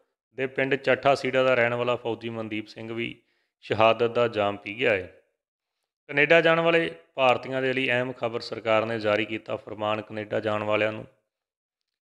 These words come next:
ਕੈਨੇਡਾ ਸਰਕਾਰ ਨੇ ਆਉਣ ਵਾਲੇ ਯਾਤਰੀਆਂ ਦੇ ਲਈ ਦਿੱਲੀ ਅੰਤਰਰਾਸ਼ਟਰੀ ਹਵਾਈ ਅੱਡੇ 'ਤੇ ਜੈਨਿਸਟਰਿੰਗਸ ਡਾਇਗਨੋਸਟਿਕ ਸੈਂਟਰ ਦੀ ਲੈਬਾਰਟਰੀ ਨੂੰ ਭਾਰਤ 'ਚ ਇੱਕੋ ਇੱਕ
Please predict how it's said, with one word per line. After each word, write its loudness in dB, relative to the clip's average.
ਕੈਨੇਡਾ 6
ਸਰਕਾਰ 2
ਨੇ -2
ਆਉਣ 0
ਵਾਲੇ 0
ਯਾਤਰੀਆਂ -2
ਦੇ -4
ਲਈ -12
ਦਿੱਲੀ 0
ਅੰਤਰਰਾਸ਼ਟਰੀ 0
ਹਵਾਈ 2
ਅੱਡੇ -2
'ਤੇ -8
ਜੈਨਿਸਟਰਿੰਗਸ 0
ਡਾਇਗਨੋਸਟਿਕ -2
ਸੈਂਟਰ -4
ਦੀ -2
ਲੈਬਾਰਟਰੀ 0
ਨੂੰ -6
ਭਾਰਤ 0
'ਚ -18
ਇੱਕੋ -6
ਇੱਕ -6